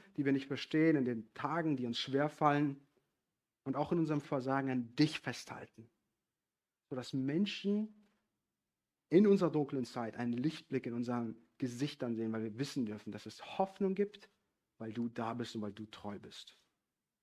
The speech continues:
Wir danken dir für die Geschichte von Ruth, die so deprimierend im ersten Kapitel ist, die aber mit so viel Sonnenschein in die Zukunft sieht. Und ich bitte dich darum, dass du dieses Buch gebrauchst, um uns als Gemeinde zu dir zu ziehen, um uns bei dir zu halten,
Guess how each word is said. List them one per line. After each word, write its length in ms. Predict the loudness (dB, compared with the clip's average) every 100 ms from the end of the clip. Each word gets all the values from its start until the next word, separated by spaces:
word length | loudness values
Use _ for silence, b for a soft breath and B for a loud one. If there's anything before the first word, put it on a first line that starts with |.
| _ _ _ _ _ _ _
Wir 80 | 4
danken 220 | 4 6
dir 100 | 4
für 80 | 2
die 80 | 0
Geschichte 380 | 0 -2 -2
von 180 | 0 2
Ruth, 300 | 4 4 2
die 180 | 2 0 B B B B
so 80 | 4
deprimierend 680 | 4 6 6 8 8 8 6
im 120 | 4
ersten 300 | 4 2 0
Kapitel 380 | -2 0 2 0
ist, 520 | -2 -4 -4 -14 -18 _ _ _ _ _ _ _
die 100 | -4
aber 180 | 0 2
mit 200 | 2 0
so 180 | -2 -2
viel 320 | 0 2 2
Sonnenschein 720 | 0 -2 0 0 -2 -6 -4
in 80 | -4
die 120 | -4
Zukunft 460 | -6 -8 -8 -12 -14
sieht. 280 | -16 -16 -18 _ _ _ _ _ _ _ _ _ _ _
Und 80 | -8
ich 120 | -2
bitte 180 | 2 2
dich 140 | 0
darum, 240 | 0 0 2
dass 180 | 0 -2
du 120 | 0
dieses 300 | 0 -2 -6
Buch 260 | -6 -6
gebrauchst, 600 | -4 -2 2 0 0 -10 B B B
um 160 | -4 2
uns 420 | 6 4 4 -4 -4
als 180 | -4
Gemeinde 400 | 4 6 6 4
zu 200 | 0 0
dir 140 | 2 2
zu 140 | 0
ziehen, 320 | -6 0 2
um 140 | 2 0
uns 180 | -2 -4
bei 240 | 0 4
dir 120 | 4
zu 200 | 4 0
halten, 440 | 2 2 4 2